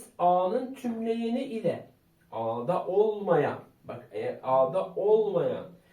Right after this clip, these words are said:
elemanlar ile B'nin eleman toplamı. E, şimdi sallıyorum. Kaçmış? Yirmiymiş. E, A'da olmayan yirmi. E, bire on dokuz olabilir. B de sonuçta A'nın tümleyeninin içerisinde, değil mi? O yüzden şu özellik bizim işimizi görecek.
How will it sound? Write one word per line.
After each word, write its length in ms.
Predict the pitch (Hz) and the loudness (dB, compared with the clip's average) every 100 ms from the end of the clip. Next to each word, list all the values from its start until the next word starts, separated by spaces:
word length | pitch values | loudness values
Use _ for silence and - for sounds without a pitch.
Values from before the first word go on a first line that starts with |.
| _ _ - | _ _ -2
elemanlar 640 | 127 127 139 135 208 339 | 0 2 0 0 0 0
ile 340 | 302 202 156 | 0 0 0
B'nin 480 | 151 156 165 165 233 | 2 4 4 2 4
eleman 480 | 226 214 190 165 151 | 6 6 2 0 -2
toplamı. 340 | 151 - - | -8 -12 -14
E, 140 | - 120 | -16 -12
şimdi 280 | 147 160 139 | -10 -8 -12
sallıyorum. 640 | - 151 151 143 117 - - _ _ - | -10 -8 -6 -8 -10 -14 -20 _ _ -6
Kaçmış? 440 | 175 180 196 - | -6 -6 -12 -8
Yirmiymiş. 460 | 160 160 120 - - | -6 -6 -8 -12 -16
E, 140 | - | -6
A'da 280 | 120 135 156 | -2 0 0
olmayan 300 | 147 151 185 | -2 -2 -4
yirmi. 400 | 208 214 - - - _ - - | -6 -8 -10 -12 -20 _ -20 -18
E, 200 | 117 110 - - | -14 -14 -16 -10
bire 220 | 127 131 - | -4 -2 -2
on 220 | 151 151 | -4 -6
dokuz 240 | 156 160 | -8 -8
olabilir. 440 | 180 214 233 - - | -6 -4 -4 -6 0
B 200 | 143 - | 2 2
de 80 | |
sonuçta 380 | 202 196 170 - | -4 -6 -8 -4
A'nın 460 | - 135 131 123 120 | -2 -2 -4 -6 -8
tümleyeninin 840 | 139 120 110 104 101 101 95 - | -8 -6 -4 -4 -8 -12 -14 -16
içerisinde, 560 | - - - - - 165 | -16 -18 -16 -16 -14 -10
değil 140 | 285 | -6
mi? 260 | 262 - - - - _ - | -4 -6 -10 -20 -20 _ -8
O 100 | 139 | -4
yüzden 560 | 262 247 226 214 220 - _ | -2 -2 -2 -2 -4 -10 _
şu 260 | - - - | -18 -8 -4
özellik 560 | 233 208 214 202 196 | -4 -4 -6 -6 -8
bizim 220 | 175 170 170 | -8 -4 -4
işimizi 400 | - 143 131 120 | -4 -6 -6 -6
görecek. 420 | 98 - - | -8 -8 -12